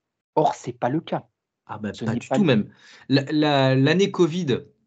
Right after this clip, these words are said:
Speaker 2: a mis, a mis la lumière sur l'U F C et sur le fait que ça faisait partie des seules organisations qui, qui pérennisaient les combats, et cetera, parce qu'il y avait l'Apex et tout, et c'était, et c'est, franchement, c'était cool.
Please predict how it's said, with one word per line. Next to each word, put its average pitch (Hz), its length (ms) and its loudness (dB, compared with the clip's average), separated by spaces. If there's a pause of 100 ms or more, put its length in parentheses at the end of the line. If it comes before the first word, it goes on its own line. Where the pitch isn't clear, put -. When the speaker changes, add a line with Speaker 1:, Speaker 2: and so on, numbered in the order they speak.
(440)
Speaker 2:
a 123 100 -4
mis, 135 320 2
a 120 140 -6
mis 185 160 2
la 135 100 2
lumière 120 320 -2
sur 123 160 -6
l'U 120 180 0
F 120 60 -2
C 160 160 -2
et 151 140 2
sur 123 140 -4
le 104 60 -4
fait 143 200 -2
que 117 100 -6
ça 110 160 -4
faisait 104 180 -6
partie 123 320 -6
des 113 120 -2
seules 123 260 0
organisations 113 540 0
qui, 104 320 -6
qui - 120 -16
pérennisaient 127 600 2
les 113 100 0
combats, 117 300 -2
et 110 40 -2
cetera, 117 360 -2
parce - 160 -10
qu'il 104 120 -8
y 98 60 -6
avait 95 140 -8
l'Apex 127 440 -2
et 98 60 -10
tout, 127 140 -8
et - 20 -6
c'était, - 260 -10
et 107 160 -6
c'est, 113 140 -6
franchement, 135 240 0
c'était 135 300 -4
cool. 147 320 2